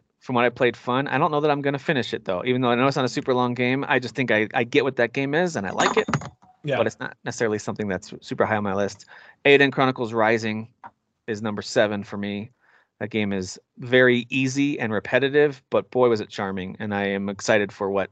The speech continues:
Speaker 1: that overall franchise is gonna be. Tyrant's Blessing is basically Into the Breach, but fantasy version. So it is a strategy R P G that moves pretty quickly, and you kinda do a new run, uh, once you die.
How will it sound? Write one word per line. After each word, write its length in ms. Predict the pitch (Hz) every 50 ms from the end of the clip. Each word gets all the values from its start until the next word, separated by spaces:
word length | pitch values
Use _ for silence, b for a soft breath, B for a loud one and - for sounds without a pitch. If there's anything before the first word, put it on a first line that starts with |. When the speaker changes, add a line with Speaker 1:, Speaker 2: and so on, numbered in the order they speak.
| _ _ -
Speaker 1:
that 280 | 139 120 107 98 - -
overall 320 | - 151 117 107 104 95 90
franchise 560 | - - 104 95 92 - - 92 - - 110
is 100 | 95 -
gonna 200 | - 104 90 87
be. 360 | 85 90 92 90 87 87 87 - _ _ _ b b b b b b b b b b b b b b b -
Tyrant's 320 | - 139 147 151 143 127
Blessing 460 | - 139 135 131 135 - 175 180 175
is 100 | 143 123
basically 460 | 117 135 127 123 - 131 123 117 -
Into 220 | - 131 135 135 131
the 100 | 113 107
Breach, 380 | 107 117 113 135 - - - -
but 180 | - 117 101 -
fantasy 420 | - - 107 107 113 117 - 120
version. 460 | 107 107 104 110 110 123 131 139 135 - _ _ _ _ _ _ _ _ _ _ _ _ -
So 420 | - - 107 101 98 95 95 -
it 120 | - 127 110
is 140 | 107 101 98
a 80 | 95 95
strategy 560 | - - - 117 107 104 107 113 117 110 107
R 100 | 107 101
P 140 | - - 104
G 200 | 104 113 104 104
that 180 | 98 92 - -
moves 220 | 120 110 101 -
pretty 220 | - - 110 101
quickly, 440 | 95 - - 113 101 - 107 101 98
and 120 | 95 95 95
you 80 | 98
kinda 340 | 95 - 101 95 95 92 90 - - - 69 - -
do 140 | 123 120 107
a 40 | 104
new 180 | 104 110 107
run, 420 | 104 107 101 101 101 101 104 107 110 _ _ _ _ _ _ - -
uh, 60 | - 92
once 220 | 98 98 95 -
you 60 | - -
die. 340 | - 90 85 87 92 104